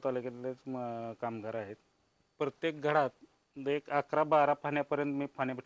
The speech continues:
ठेवलेले आहेत आणि एक अकरा बारा फाण्या ठेवल्यामुळं काय होतं,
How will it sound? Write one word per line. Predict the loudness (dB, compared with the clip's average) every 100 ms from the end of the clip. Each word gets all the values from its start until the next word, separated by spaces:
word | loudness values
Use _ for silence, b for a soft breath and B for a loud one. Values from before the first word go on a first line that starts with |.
| 0
ठेवलेले | 0 0 -8
आहेत | -16 _ _ _ _ _ _ _ _ _
आणि | -6 -2 -2 0 0
एक | -2 _ -6
अकरा | -4 0 2
बारा | 4 4 4
फाण्या | 2 2
ठेवल्यामुळं | 2 2 4 2 2
काय | 2 2
होतं, | 2